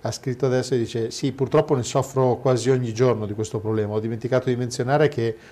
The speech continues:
uso il latte di soia, l'olio di riso, tra le cose che uso tutti i giorni, quotidianamente. Mangio molta verdura, specie al mattino, pochissima frutta, al massimo una o due volte al mese.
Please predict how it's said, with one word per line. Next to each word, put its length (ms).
uso 260
il 80
latte 300
di 80
soia, 540
l'olio 360
di 140
riso, 480
tra 160
le 100
cose 280
che 280
uso 320
tutti 200
i 40
giorni, 320
quotidianamente. 840
Mangio 300
molta 260
verdura, 420
specie 300
al 60
mattino, 420
pochissima 560
frutta, 420
al 100
massimo 400
una 160
o 40
due 140
volte 260
al 100
mese. 440